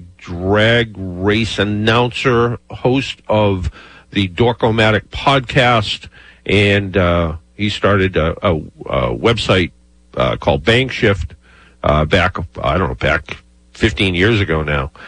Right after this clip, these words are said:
And, uh, we're just trying to get a hold of him. He's out in California getting ready for, getting ready for race time. So,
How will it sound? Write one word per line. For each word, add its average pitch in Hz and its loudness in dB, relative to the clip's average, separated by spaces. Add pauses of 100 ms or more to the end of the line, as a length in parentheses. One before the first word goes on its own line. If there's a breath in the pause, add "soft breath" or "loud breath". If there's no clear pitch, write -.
(240 loud breath)
And, 82 2
uh, 76 0
we're 110 0
just 131 0
trying 175 4
to 165 -2
get 160 2
a 143 2
hold 135 2
of 165 2
him. 240 0 (140)
He's 131 0
out 131 0
in 120 -14
California 156 0
getting 147 0
ready 151 0
for, 104 0
getting - -4
ready 147 0
for 92 0
race 92 0
time. 69 -4
So, 80 -2